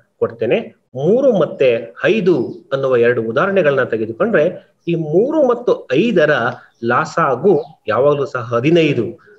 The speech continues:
ಅಂದ್ರೆ ಲಾಸಾಹುಗು ನಾವು ತೆಗೆದುಕೊಂಡಿರುವ ಎರಡು ಸಂಖ್ಯೆಗಿಂತ ದೊಡ್ಡದಾಗಿರ್ತದೆ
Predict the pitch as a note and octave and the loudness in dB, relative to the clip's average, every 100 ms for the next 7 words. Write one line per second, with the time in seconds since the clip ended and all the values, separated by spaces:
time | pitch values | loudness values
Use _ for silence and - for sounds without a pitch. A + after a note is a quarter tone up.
0 | - A3 F#3 B2+ C#3+ A#3 - C4 B3+ - | -4 -2 0 -2 -4 -4 -2 0 0 -4
1 | C3+ A#2 C#3 A#3 _ _ - A#2 C3+ F#3+ | -8 -4 -6 -6 _ _ -8 -4 0 0
2 | A#3 B3 - C3+ D#3 E3+ - C#3+ A#2 G2+ | 0 -2 -4 -2 -2 -2 -2 -2 -4 -8
3 | F#2+ C3+ A3 - _ - A#2+ A#2+ A#2 - | -4 -4 -4 -10 _ -2 0 0 -2 -2
4 | E3+ A3+ C4 F3+ G3+ F#3 C3+ - - - | -2 0 0 0 0 -2 -2 -4 -12 -6
5 | A#2 A2 F#3+ G#3 F3+ D3 - A#2+ A#2+ B2+ | -4 0 0 2 0 -2 -2 0 2 2
6 | A2 - | -2 -6